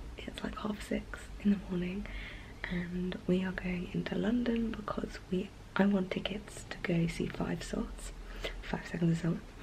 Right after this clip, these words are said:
um, at a T V show called Sounds Like Friday Night,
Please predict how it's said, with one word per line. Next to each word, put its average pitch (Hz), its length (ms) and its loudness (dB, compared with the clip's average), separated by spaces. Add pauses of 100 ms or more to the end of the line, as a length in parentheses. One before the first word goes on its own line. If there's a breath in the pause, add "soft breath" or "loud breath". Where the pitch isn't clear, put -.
(400 loud breath)
um, 190 300 0 (140)
at 180 140 8 (220)
a - 180 -2
T - 180 4
V 233 180 6
show 190 420 2 (100)
called 175 420 2
Sounds 175 300 4
Like - 140 0
Friday - 260 0
Night, 170 260 2